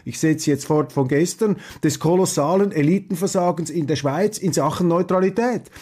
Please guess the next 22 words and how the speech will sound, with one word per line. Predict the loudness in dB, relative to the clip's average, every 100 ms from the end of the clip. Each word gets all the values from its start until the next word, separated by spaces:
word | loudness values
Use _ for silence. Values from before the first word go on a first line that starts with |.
| -6
weil | 0 2
eben | 4 4
unser | 4 2
Bundesrat | 4 4 4 2 2 2 0 -4 -16 -20 -20 -10
sich | 0 0 0 -4
fast | -2 0 0
von | 0
Anfang | 2 2 2 2 2
an, | 4 4 2 0
als | -2 2
die | 2
Russen | 4 2 2
einmarschiert | 2 4 2 2 2 0 2
sind, | 0 2 0 -4 -16 -4
an | -2 2
die | 2
Seite | 2 2 0 2
der | 2
Europäischen | 2 2 2 2 2 0 0
Union | 2 2 2
geheftet | 2 2 0 0 -2 2
hat, | 0 -2